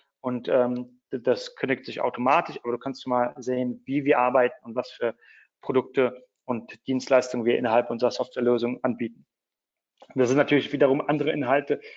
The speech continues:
als jemand, der nach einem, nach einem C R M für, für K M U sucht oder nach einer C-R-M-Funktion mit, mit E-Mail-Marketing oder mit E-Mail-Integration. Ja, da sehen wir eben ganz klar, die Suchintention ist, äh, eine andere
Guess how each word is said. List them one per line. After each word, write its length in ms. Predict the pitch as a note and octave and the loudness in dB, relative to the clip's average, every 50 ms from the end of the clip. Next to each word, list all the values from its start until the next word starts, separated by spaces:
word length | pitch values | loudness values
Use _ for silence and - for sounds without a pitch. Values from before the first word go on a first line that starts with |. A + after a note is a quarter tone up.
| - - | -8 -4
als 160 | B2 A#2+ - C#3 | -4 -2 0 2
jemand, 260 | C#3 C3 B2+ B2+ C3 | 2 2 2 4 4
der 60 | B2 | 4
nach 140 | B2 A#2 A2 | 4 2 0
einem, 360 | A#2+ A#2+ A#2 A#2 A#2+ B2+ - - B2+ B2 | 0 -2 -2 -2 -4 -6 -8 -6 -4 -4
nach 80 | B2 | -4
einem 280 | A2+ A#2+ A#2+ B2 B2 B2 | -4 -4 -4 -6 -6 -6
C 120 | - - C3 | -6 -4 -2
R 80 | A#2+ | -2
M 220 | B2 B2+ B2+ B2 - | 0 -2 -2 -4 -6
für, 500 | - - B2+ A#2+ A#2+ A#2+ A#2 A#2+ A#2+ - - | -8 -4 -2 0 2 2 2 0 -2 -6 -10
für 220 | - B2+ A#2+ A#2 A2 | -4 -2 -2 -2 -2
K 160 | - - A#2 | -2 -2 -2
M 100 | A#2 C3 | -2 0
U 100 | C#3+ D3+ | -2 -2
sucht 360 | C#3+ - D3+ D3+ C#3 - - | -2 0 0 0 0 0 -2
oder 180 | C#3+ C3 B2+ B2 | -2 0 2 2
nach 120 | A#2+ A2+ | 2 0
einer 140 | A2+ A#2 A#2 | -2 -4 -6
C-R-M-Funktion 1160 | - - B2 B2 B2+ B2+ C3 - - - _ _ - C3 A#2 - - - B2+ B2+ B2 A#2+ A#2+ | -4 -6 -6 -4 -4 -6 -8 -10 -18 -20 _ _ -6 -6 -6 -6 -4 0 2 2 2 2 2
mit, 260 | A#2+ A#2 A#2 - - | 0 0 -2 -4 -4
mit 160 | B2+ B2 - - | -6 -4 -2 0
E-Mail-Marketing 880 | D#3 D3+ E3 D3+ C#3+ C#3 C3 C3+ C3+ C3 - - - C#3+ C3+ C3+ C#3+ - - - - - _ - | 2 2 4 4 4 4 4 4 2 0 -2 0 0 0 0 0 -4 -10 -14 -20 -20 -20 _ -2
oder 120 | B2 B2 | 0 0
mit 220 | A2 B2 A#2 - - | 2 0 -2 -4 -4
E-Mail-Integration. 920 | C3 C3 C#3 D3 C#3 A#2+ - - - B2 A#2+ - - - A#2 A#2 A#2 A#2 A2+ - - _ _ _ - | -2 0 0 0 0 -2 -6 -2 0 0 0 0 -2 -6 -6 -6 -6 -6 -10 -14 -20 _ _ _ 2
Ja, 80 | A#2+ | 4
da 100 | A#2 A#2+ | 4 4
sehen 200 | A2 A#2+ B2 B2 | 4 2 0 0
wir 100 | A#2+ - | 0 0
eben 140 | - B2 A#2 | 0 0 0
ganz 200 | A#2 A#2+ A#2+ A#2+ | -2 -2 -4 -4
klar, 140 | - A2+ G#2+ | -8 -8 -8
die 120 | A2+ A2+ | -8 -6
Suchintention 800 | G#2+ C3+ C#3+ - D#3+ C#3 B2 B2 A#2 A#2 - B2+ A#2+ B2 - - - - - _ _ _ - | -4 -4 -2 -2 -2 -2 -2 -2 -4 -4 -4 -4 -4 -4 -6 -10 -18 -20 -20 _ _ _ 0
ist, 440 | C3 B2 A#2+ A#2 - - - - - | 2 2 2 2 0 -6 -12 -6 -2
äh, 360 | C#3 B2+ A#2 A2+ A2+ A#2 A2 - _ _ _ _ _ _ _ _ _ | -2 0 0 0 -2 -4 -6 -10 _ _ _ _ _ _ _ _ _
eine 360 | - - - D3 C3 A#2+ A#2 A#2 | -2 0 2 2 4 4 4 2
andere 480 | C3 E3 E3+ D3+ D3+ D#3+ D3+ C#3+ - | 2 2 2 4 6 4 4 4 0